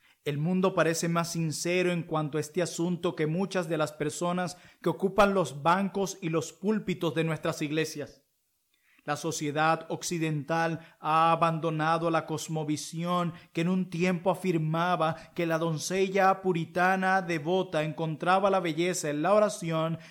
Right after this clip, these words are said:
y la disciplina personal más que en usar vestidos bonitos y joyas hermosas.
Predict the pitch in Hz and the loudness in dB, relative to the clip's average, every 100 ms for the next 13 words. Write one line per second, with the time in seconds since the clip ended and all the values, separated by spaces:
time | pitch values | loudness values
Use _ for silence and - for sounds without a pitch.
0 | - 165 165 160 165 - 185 190 170 - | -6 -2 -2 -2 -6 -4 -2 0 0 0
1 | 208 208 208 180 160 156 147 - - 151 | 0 0 -2 0 0 0 -4 -10 -8 0
2 | 180 208 - 208 185 185 190 180 165 - | 2 2 0 -2 0 0 0 0 -4 -4
3 | 196 202 196 160 165 156 196 214 214 156 | -2 -2 -2 -4 -2 0 0 -2 -2 -4
4 | 156 - 160 - 185 202 170 160 175 156 | -4 -6 -10 -4 0 2 0 0 -2 0
5 | 180 196 190 160 151 - | 0 0 -2 -6 -6 -18